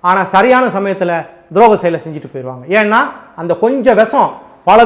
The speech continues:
தலைமுறைகளுக்கு அப்புறமும் தாக்கும். அது அப்படிப்பட்ட விஷமுடையவர்கள் தான் அவங்கெல்லாம். தூய தமிழர்கள்னு சொல்ல முடியாது.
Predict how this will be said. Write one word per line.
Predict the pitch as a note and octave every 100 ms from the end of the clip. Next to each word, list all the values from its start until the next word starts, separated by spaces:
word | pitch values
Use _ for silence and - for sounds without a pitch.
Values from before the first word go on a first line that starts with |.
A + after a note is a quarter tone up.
| A3+
தலைமுறைகளுக்கு | A3+ D#4+ D#4+ D4 C#4 B3
அப்புறமும் | B3+ C4 A#3 G3+
தாக்கும். | G3+ F3+ B2
அது | B2 - _ _ _ _ _ -
அப்படிப்பட்ட | - D#4+ - C#4+ D4+ B3+
விஷமுடையவர்கள் | C4 D#4 C#4 B3+ A#3 A3+
தான் | A3 G3
அவங்கெல்லாம். | F#3 F3+ C#3 - -
தூய | - B3 G#3
தமிழர்கள்னு | A3 B3+ A3 G#3+ G3+
சொல்ல | G3+
முடியாது. | F#3+ F3+